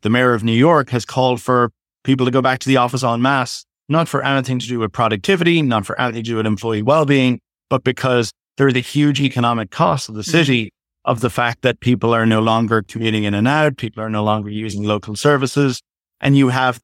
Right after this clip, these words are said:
Speaker 1: this great big thing around people's necks of, you know, these spaces that, particularly in sectors like tech and, and other parts of knowledge work, were very heavily invested in pre-pandemic. So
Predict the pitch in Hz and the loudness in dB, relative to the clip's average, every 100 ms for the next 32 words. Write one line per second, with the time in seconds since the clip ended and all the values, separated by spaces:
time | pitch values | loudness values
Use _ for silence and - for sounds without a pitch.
0 | - 143 135 147 143 135 - 233 196 160 | -2 -2 0 0 0 -2 2 2 4 4
1 | 139 143 131 113 151 160 - - - 135 | 2 0 0 0 2 0 -2 -8 -2 0
2 | 127 110 - 131 117 107 _ 139 135 120 | 0 -2 -2 0 0 -2 _ 2 2 2
3 | - - - 196 175 147 131 131 110 _ | -4 -6 -2 -2 0 -2 0 0 -2 _
4 | - 147 208 - 135 117 110 98 - 131 | -6 -2 -2 0 2 2 2 -2 -4 -4
5 | - 110 104 101 - 170 156 - 110 104 | -6 -4 -4 -2 -2 -2 -2 0 0 0
6 | 120 135 127 123 117 120 120 120 107 120 | 0 0 0 -2 -2 0 2 0 0 0
7 | 110 123 120 127 123 - 139 123 123 113 | 0 -2 0 0 -2 -4 -4 -2 -4 -2
8 | 104 143 - 131 117 110 107 104 - 190 | -2 -2 -2 -2 2 2 0 -2 -2 -2
9 | 190 127 110 101 92 - _ _ _ - | 0 -2 0 -2 -4 -10 _ _ _ -4
10 | 151 139 | 0 2